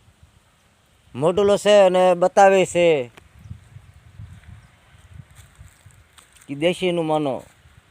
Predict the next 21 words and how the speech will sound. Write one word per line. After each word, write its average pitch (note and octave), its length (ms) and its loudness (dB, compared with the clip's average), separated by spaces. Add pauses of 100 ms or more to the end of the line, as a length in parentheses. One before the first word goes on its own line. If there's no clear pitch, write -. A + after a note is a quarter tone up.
(1600)
પણ D#3 140 -4
હવે D#3 180 4
આપણે G3 280 2
જોઈએ G#3 340 -2
છીએ E3+ 420 -8
આવનારું F3+ 480 0
વર્ષ E3+ 240 -6
કેવું F3+ 300 -4
છે F3 120 -8
ઈ. F#3 280 -8 (1160)
થોડાક G3 260 2
સમય F#3+ 220 -4
પછી F3+ 240 -12
પાછો F3 280 -6
આપણો F3 460 -2 (920)
બીજો F3 320 -2
વીડિયો F3+ 260 -4
પણ F3 180 -6
આવશે E3+ 480 -2
YouTube-ની E3 460 -10
માલપા. E3 440 -2